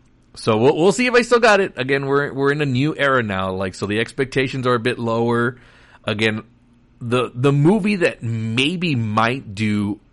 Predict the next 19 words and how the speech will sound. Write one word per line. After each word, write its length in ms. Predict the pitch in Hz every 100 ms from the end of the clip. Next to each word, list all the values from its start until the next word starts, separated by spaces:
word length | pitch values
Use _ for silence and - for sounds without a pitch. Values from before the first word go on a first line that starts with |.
| -
over 340 | 120 113 113
a 80 | 95
hundred 480 | - 104 95 98 98
million, 440 | 95 90 80 82 - - _ - - _
and 160 | 113 127
this 160 | 139
won't 240 | 165 175 -
come 200 | 143 135
until 220 | 127 127
the 220 | 107 -
end 160 | 120 120
of 60 |
the 80 | 98
year. 180 | 104 -
And 80 | 101
again, 480 | 104 104 98 95 90
more 260 | 107 113 110
people 280 | 120 110
will, 180 | 104 101